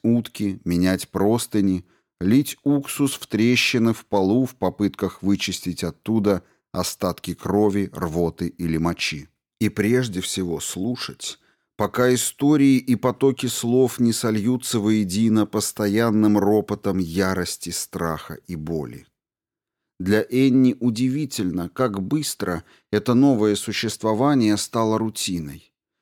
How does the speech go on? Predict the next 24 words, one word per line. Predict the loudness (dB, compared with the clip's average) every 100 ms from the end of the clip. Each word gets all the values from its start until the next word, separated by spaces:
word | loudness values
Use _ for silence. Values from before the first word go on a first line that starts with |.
| _ -6
Как | -4 0
будто | -2 0 2
она | 4 4
снова | 2 2 2 4
на | 2
«Титанике», | 0 -4 -2 -2 -2 -10 -14 -16 _ _ _ -8
как | -6 -2
будто | -4 -4 -2
ужасная | 0 0 0 0 0 0
трагедия | 0 -2 0 2 0 2 0
и | 0 -2
последние | -4 -4 0 0 2 0
четыре | 0 -6 -2 -2 -2
года | 2 2 0 -6 _ _ _
были | 0 2 2
всего | 0 -2 2 2
лишь | 2 -2
долгим | 0 2 2 0 -4
кошмарным | -4 -8 -2 -2 -2 -2 -4
сном. | -4 -6 -6 -6 -14 _ _ _ _ _ _ _ -8
Два | -2 0 0
корабля | 0 0 2 2 2
настолько | 0 -2 0 0 0
похожи, | -4 -4 0 0 0 -4